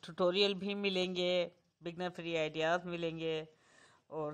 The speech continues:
कलरफुल डिज़ाइंस मिलेंगे। जैसे कि आज के बहुत प्यारा सा आइडिया है, देखें, easy to make डिज़ाइन आपके सामने है, बहुत ही ईजी और बहुत ही प्यारा डिज़ाइन है। इसी तरह हमारी पूरी वीडियो बेहतरीन है और शानदार जानदार है। तो हमारे चैनल को अगर आपने अब तक सब्सक्राइब नहीं किया है तो सब्सक्राइब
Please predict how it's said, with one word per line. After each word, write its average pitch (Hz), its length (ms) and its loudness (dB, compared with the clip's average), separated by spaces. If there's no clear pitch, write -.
कलरफुल 202 440 -2
डिज़ाइंस 165 500 -6
मिलेंगे। 160 420 -4
जैसे 165 240 -6
कि 170 120 -4
आज 165 220 2
के 175 200 -6
बहुत 180 320 -6
प्यारा 160 220 0
सा 170 140 -2
आइडिया 165 300 -2
है, 185 60 2
देखें, 185 340 -8
easy 208 300 -6
to 247 100 -4
make 202 260 0
डिज़ाइन 165 360 0
आपके 160 240 -6
सामने 151 380 -8
है, 170 140 -6
बहुत 160 320 -4
ही 180 140 -6
ईजी 165 260 -8
और 160 140 -2
बहुत 165 260 -6
ही 175 60 -8
प्यारा 147 260 -2
डिज़ाइन 156 400 -8
है। 170 80 -10
इसी 226 140 -12
तरह 226 200 2
हमारी 233 280 2
पूरी 226 240 -6
वीडियो 208 340 -2
बेहतरीन 190 520 -2
है 202 260 0
और 196 80 0
शानदार 160 420 -2
जानदार 131 440 -6
है। 143 120 -12
तो 165 140 -8
हमारे 180 300 0
चैनल 233 260 -4
को 254 120 -4
अगर 247 180 0
आपने 233 280 -2
अब 226 160 -10
तक 208 140 -8
सब्सक्राइब 175 520 -4
नहीं 170 340 -6
किया 147 320 -2
है 151 220 -4
तो 165 140 -6
सब्सक्राइब 151 440 -6